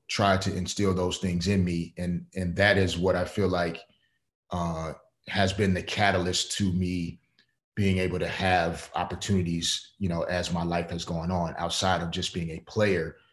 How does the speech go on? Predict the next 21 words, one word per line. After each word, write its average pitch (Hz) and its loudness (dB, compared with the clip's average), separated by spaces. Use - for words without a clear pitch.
having 90 0
the 87 0
opportunity 87 -2
to, 82 -6
to 87 -6
be 85 -2
president 87 0
of 80 -4
the 82 -6
Players 90 -2
Association, 85 -2
to - -10
be 85 -2
a 85 -4
coach, 87 -2
to 87 -6
now 87 -2
be 87 -4
a 85 -6
general 85 -2
manager, 87 0